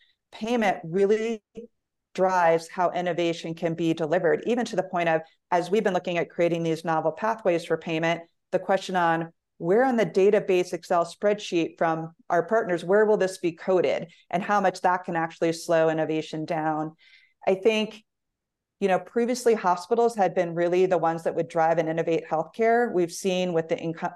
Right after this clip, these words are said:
the, um, introduction of retail health like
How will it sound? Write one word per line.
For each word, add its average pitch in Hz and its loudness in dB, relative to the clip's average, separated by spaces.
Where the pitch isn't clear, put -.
the, 160 4
um, 156 -2
introduction 175 -2
of 147 -4
retail 170 0
health 160 2
like 156 0